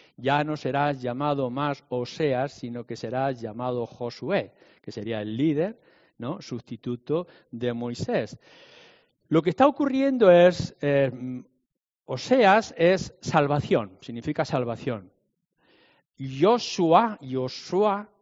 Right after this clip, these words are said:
ahora lo que significa es la salvación de Yahvé. Yah-, Yahvé salva.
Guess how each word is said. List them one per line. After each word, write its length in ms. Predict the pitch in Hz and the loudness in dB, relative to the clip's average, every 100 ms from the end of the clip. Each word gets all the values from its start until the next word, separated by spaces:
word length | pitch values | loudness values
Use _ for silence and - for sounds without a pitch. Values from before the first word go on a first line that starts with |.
| _ _ _ | _ _ _
ahora 260 | 127 143 165 | 2 4 4
lo 100 | 170 | 2
que 80 | 180 | -2
significa 680 | 165 160 - 170 170 151 156 | -6 -4 -4 -2 2 2 2
es 240 | 160 - _ _ _ _ | 0 -6 _ _ _ _
la 160 | 135 131 | -4 -2
salvación 720 | 139 127 123 151 165 180 190 _ _ _ _ | -2 -2 -2 0 2 0 -8 _ _ _ _
de 220 | 117 113 | -10 -8
Yahvé. 400 | 107 107 117 101 _ _ _ _ 110 | -6 -6 -8 -10 _ _ _ _ -6
Yah-, 400 | 131 151 165 - _ - _ _ - | -2 0 -2 -8 _ -20 _ _ -20
Yahvé 580 | 110 107 113 156 156 - _ _ _ | -16 -10 -4 -2 -2 -8 _ _ _
salva. 920 | - - - 117 113 107 95 85 | -20 -20 -12 -8 -6 -8 -12 -16